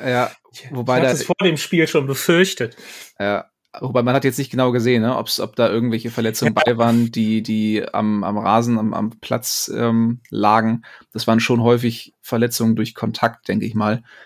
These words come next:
Speaker 2: Ja.
Speaker 1: Ähm, von daher, ja, würd ich mal sagen, gehen wir einmal alle durch. Direkt am Anfang, irgendwie im, im zweiten Drive, beziehungsweise im ersten, oder was, der erste Drive sogar der Giants, ähm, Jamal Adams, der Safety, der sich zurückgekämpft hatte nach seiner Verletzung und das erste Spiel seit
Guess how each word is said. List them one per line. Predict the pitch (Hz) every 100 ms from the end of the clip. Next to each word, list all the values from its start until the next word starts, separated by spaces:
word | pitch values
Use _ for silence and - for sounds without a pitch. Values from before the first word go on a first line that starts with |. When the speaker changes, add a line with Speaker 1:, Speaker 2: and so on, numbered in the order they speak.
| _
Speaker 2:
Ja. | 156 151 98
Speaker 1:
Ähm, | 98 98 - 120 _ _ _ - - _
von | - 107 107
daher, | 101 101 101
ja, | 98 104
würd | 104
ich | -
mal | 104
sagen, | 98 107
gehen | 113 117
wir | 107
einmal | 110 117 113
alle | 110 107
durch. | 113 131 143 - - _ _ _ _ _ _ -
Direkt | 123 113
am | 117
Anfang, | 107 123 - 123 123
irgendwie | 113 113 113 113 117
im, | 117 117 113 113
im | 113 117
zweiten | - 120 123 117
Drive, | 107 117 131 - -
beziehungsweise | - - - 117
im | 107
ersten, | 107 117 - 120 117 110 -
oder | - 107
was, | 127 -
der | 117
erste | 117 -
Drive | 131 127
sogar | 135 131
der | 120
Giants, | - 120 123 - - - - - _ _
ähm, | 110 107 107 107
Jamal | 113 110 101
Adams, | 113 117 117 -
der | 117 107
Safety, | - 107 110 - 113
der | 104 101 98 95
sich | - 104 113 -
zurückgekämpft | 127 147 - 117 135 139 -
hatte | 127 127
nach | 123 117
seiner | 113 113 113
Verletzung | 113 110 117 - 117 117 117
und | 104 107 -
das | 117
erste | 107 110 120
Spiel | - 120 110
seit | 107 107